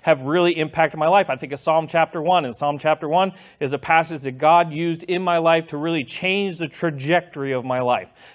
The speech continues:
As a young man going the wrong direction in life and making bad decisions in life, God used that passage to get me steered in, in a good direction. Or,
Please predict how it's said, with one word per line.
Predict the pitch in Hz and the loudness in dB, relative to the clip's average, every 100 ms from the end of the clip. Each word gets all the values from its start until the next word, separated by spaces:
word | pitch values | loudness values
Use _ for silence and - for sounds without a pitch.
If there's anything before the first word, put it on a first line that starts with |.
| - | -4
As | 127 | -2
a | 127 | 0
young | 135 165 175 | 2 2 2
man | 170 175 160 | 0 0 0
going | 151 147 | 0 0
the | 131 | -2
wrong | 123 135 156 180 | 0 4 6 4
direction | 175 165 165 165 170 | 2 0 0 0 -8
in | 147 | -2
life | 147 135 | -2 -2
and | 135 | -4
making | 131 123 131 127 - - - | -8 -8 -10 -10 -16 -20 -8
bad | 120 147 175 165 | 2 6 6 4
decisions | 156 185 160 147 139 | -2 0 0 -2 -4
in | |
life, | 139 151 127 - | 2 2 2 2
God | 147 143 | 2 2
used | 143 131 127 | -2 -4 2
that | 156 165 | 2 2
passage | - 170 160 - 139 117 - - _ _ _ _ _ | -2 0 0 0 -6 -10 -18 -20 _ _ _ _ _
to | 165 | -4
get | 143 147 | -2 -2
me | 147 | -6
steered | - - 151 139 | -12 -6 -4 -2
in, | 127 127 | -4 -6
in | 135 | -8
a | 127 | -8
good | 117 147 131 | -6 -6 -4
direction. | 120 98 - - 131 - _ _ _ | -4 -6 -8 -16 -18 -20 _ _ _
Or, | - | -2